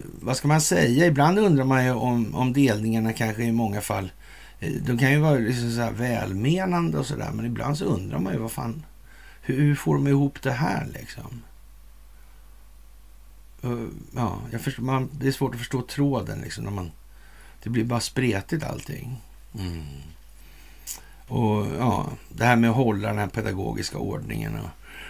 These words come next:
det här med Epoch Times då och Lotta Gröning. Mm. Just det, ja. Mm.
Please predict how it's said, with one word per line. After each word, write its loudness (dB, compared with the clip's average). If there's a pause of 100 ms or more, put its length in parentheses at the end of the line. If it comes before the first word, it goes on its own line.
(120)
det 2
här 6
med 8
Epoch 2 (100)
Times 0
då -2
och -2
Lotta -4
Gröning. 0 (680)
Mm. -6 (2000)
Just -2
det, -8
ja. -6 (480)
Mm. -8